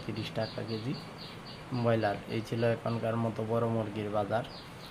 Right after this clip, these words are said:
ব্রয়লার বাচ্চার রেট আমি শর্ট ভিডিওতে দেখিয়ে দিয়েছি,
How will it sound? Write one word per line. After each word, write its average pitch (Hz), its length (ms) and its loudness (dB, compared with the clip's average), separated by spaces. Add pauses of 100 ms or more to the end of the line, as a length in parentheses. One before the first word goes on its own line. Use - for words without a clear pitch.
(220)
ব্রয়লার 117 360 6
বাচ্চার 117 360 4
রেট 117 240 2
আমি 113 200 4
শর্ট 113 260 0
ভিডিওতে 117 460 0
দেখিয়ে 113 400 -2
দিয়েছি, 117 440 -2